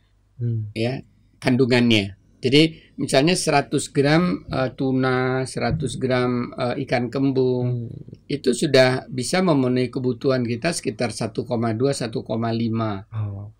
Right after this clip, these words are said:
Speaker 2: eh, mikrogram, eh, tadi omega
Speaker 1: Omega
Speaker 2: tiga,
Speaker 1: tiga.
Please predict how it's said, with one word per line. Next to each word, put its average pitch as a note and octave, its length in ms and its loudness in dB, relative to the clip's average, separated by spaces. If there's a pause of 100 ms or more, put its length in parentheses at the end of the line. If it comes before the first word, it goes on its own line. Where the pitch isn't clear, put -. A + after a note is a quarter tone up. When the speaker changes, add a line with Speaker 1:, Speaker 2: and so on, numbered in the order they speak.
(120)
Speaker 2:
eh, G#2+ 560 0 (1160)
mikrogram, A#2+ 1000 2 (260)
eh, A2+ 280 -2
tadi C3+ 360 2
omega A#2 340 4
Speaker 1:
Omega A2 260 4
Speaker 2:
tiga, - 260 -4
Speaker 1:
tiga. - 20 -16